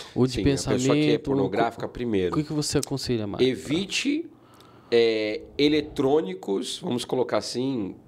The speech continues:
Speaker 2: que alimentam aquilo, gatilhos, né? São os gatilhos. Por exemplo,
Speaker 1: Ah.
Speaker 2: a pessoa, ela, é, vê pornografia pelo computador ou pelo celular. Peraí, então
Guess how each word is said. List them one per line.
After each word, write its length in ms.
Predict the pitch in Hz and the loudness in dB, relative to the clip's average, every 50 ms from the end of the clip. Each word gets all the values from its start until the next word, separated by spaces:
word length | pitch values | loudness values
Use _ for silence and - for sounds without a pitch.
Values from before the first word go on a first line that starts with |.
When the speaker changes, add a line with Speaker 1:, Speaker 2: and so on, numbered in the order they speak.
| - - | -10 -2
Speaker 2:
que 100 | - 139 | 2 4
alimentam 560 | 127 127 131 123 117 117 110 117 120 123 147 | 4 4 2 0 0 0 0 0 0 -2 -4
aquilo, 280 | 175 180 - 104 95 90 | -6 -4 -4 -4 -4 -2
gatilhos, 680 | 90 113 127 131 - - - 120 101 92 85 85 82 85 | 2 2 2 2 0 -6 -6 -4 -4 -6 -6 -6 -8 -8
né? 100 | 87 - | -8 -6
São 160 | - 98 95 | -4 -2 -2
os 100 | 92 87 | -2 0
gatilhos. 460 | - - - - - - 120 98 87 | 0 0 0 0 -4 -4 -4 -4 -4
Por 120 | - - 107 | -4 0 2
exemplo, 240 | 110 117 95 85 - - - - - - 120 | 2 2 2 0 -4 -14 -18 -18 -14 -10 -8
Speaker 1:
Ah. 240 | 107 104 104 104 110 | -6 -4 0 0 0
Speaker 2:
a 40 | 107 | 2
pessoa, 720 | - 110 101 - - - 113 113 127 139 151 - - - - - _ - - _ - - - _ _ - - - - - - | 2 0 -2 -2 -2 2 4 4 4 2 0 -4 -6 -10 -20 -20 _ -20 -20 _ -20 -20 -20 _ _ -20 -20 -20 -20 -8 -2
ela, 360 | - 113 110 110 110 107 - - - - | 0 2 4 2 2 0 -2 -10 -14 -8
é, 260 | - 113 117 107 104 | -4 -2 0 0 0
vê 160 | 95 - 117 117 | 0 2 0 0
pornografia 460 | - - 113 110 104 107 107 - 123 - | 2 2 0 0 0 0 -2 -2 -4 -2
pelo 300 | - - 170 180 165 - | 2 2 2 2 2 0
computador 520 | - 120 107 101 - 107 95 90 98 92 | -2 -4 -4 -2 -2 -2 0 0 0 2
ou 100 | 107 123 | 0 0
pelo 240 | 123 135 139 127 123 | 2 0 -2 -2 -2
celular. 380 | - - 123 107 98 95 98 | -4 -2 -2 -2 -2 -2 -4
Peraí, 300 | - - 107 110 107 92 87 | -4 -2 0 2 2 0 0
então 520 | 85 85 - - 113 117 120 110 92 92 | -4 -6 -4 0 0 2 0 0 -2 -8